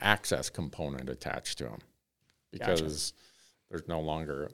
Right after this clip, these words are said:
Speaker 1: a bunch of checkerboard inside the ranch boundary. So there's all these pieces to it, I, is the point.
Speaker 2: Right.
Speaker 1: And don't take a glossy sales pitch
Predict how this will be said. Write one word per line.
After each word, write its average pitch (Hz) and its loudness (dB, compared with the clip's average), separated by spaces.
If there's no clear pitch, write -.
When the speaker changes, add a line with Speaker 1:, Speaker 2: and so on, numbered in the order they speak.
Speaker 1:
a 80 -2
bunch 71 -4
of - -10
checkerboard 80 2
inside 73 0
the 69 -4
ranch 67 -6
boundary. 76 0
So 73 2
there's 120 12
all 151 12
these 123 6
pieces 95 4
to 65 -4
it, - -6
I, 85 4
is 92 4
the 82 0
point. 73 -2
Speaker 2:
Right. 104 8
Speaker 1:
And 98 6
don't 131 8
take 107 6
a 98 10
glossy 87 6
sales 90 6
pitch - 2